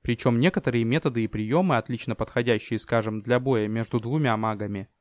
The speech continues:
будут абсолютно бессмысленны для боя между магом и группой людей. Лекцию Брик читал довольно интересно, а в конце занятия дал задание самостоятельно изучить в книге магистра Руга с восьмой по двадцатую страницу. На этом попрощался с нами до следующего занятия.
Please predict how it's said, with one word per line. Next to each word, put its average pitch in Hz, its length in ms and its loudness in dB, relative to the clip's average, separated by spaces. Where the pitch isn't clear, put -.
будут 127 260 2
абсолютно 143 520 4
бессмысленны 143 680 0
для 110 160 0
боя 143 260 6
между 120 280 2
магом 127 380 2
и 117 40 0
группой 120 320 2
людей. 143 500 0
Лекцию 131 500 6
Брик 117 220 0
читал 117 340 2
довольно 117 380 2
интересно, 143 580 2
а 113 140 0
в - 60 -8
конце 123 300 0
занятия 143 480 2
дал 127 200 4
задание 139 420 2
самостоятельно 139 840 2
изучить 113 340 -8
в - 60 -20
книге 117 380 0
магистра 110 600 -2
Руга 139 340 0
с - 120 -12
восьмой 143 340 0
по 123 120 2
двадцатую 117 460 0
страницу. 117 680 -4
На 127 180 4
этом 160 200 4
попрощался 151 600 2
с - 80 -4
нами 143 260 2
до 120 120 -2
следующего 123 520 0
занятия. 110 560 -4